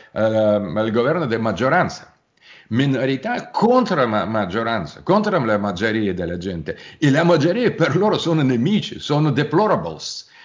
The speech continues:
eh, deplorabili. Sono la gente che possono ele-, eh, eleggere, eleggere Stalin o Hitler. Per questo, eh, l'elite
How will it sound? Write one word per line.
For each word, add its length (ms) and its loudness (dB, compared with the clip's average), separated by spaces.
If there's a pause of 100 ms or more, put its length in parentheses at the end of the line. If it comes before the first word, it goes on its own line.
(140)
eh, 80 -4
deplorabili. 760 0 (120)
Sono 480 2
la 180 2
gente 460 2
che 160 -2
possono 1040 0
ele-, 360 0
eh, 280 0
eleggere, 720 0 (200)
eleggere 540 2
Stalin 560 0
o 240 0 (300)
Hitler. 520 -8 (120)
Per 240 0
questo, 840 -2 (640)
eh, 340 -2
l'elite 520 2